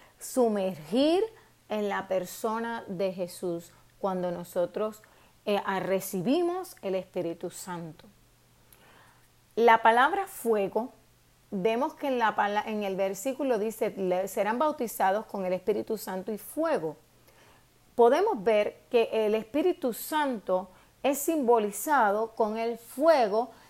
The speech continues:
en la palabra. ¿Y por qué tiene esa simbología o representado con el fuego? Inclusive vamos a ver más adelante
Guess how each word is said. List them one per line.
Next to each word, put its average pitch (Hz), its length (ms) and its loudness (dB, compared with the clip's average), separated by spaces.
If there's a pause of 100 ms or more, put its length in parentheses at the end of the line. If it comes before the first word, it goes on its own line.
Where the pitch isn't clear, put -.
(180)
en 226 220 -2
la 202 160 -2
palabra. 175 520 -4 (360)
¿Y 240 140 0
por 247 340 6
qué 339 160 -2
tiene 330 440 0
esa 294 180 0
simbología 240 760 2
o 240 100 2
representado 196 840 -4
con 190 180 -8
el 185 100 -6
fuego? 180 480 -4
Inclusive 175 640 -4
vamos 202 320 0
a 214 60 2
ver 208 160 -2
más 214 180 -4
adelante 202 640 -4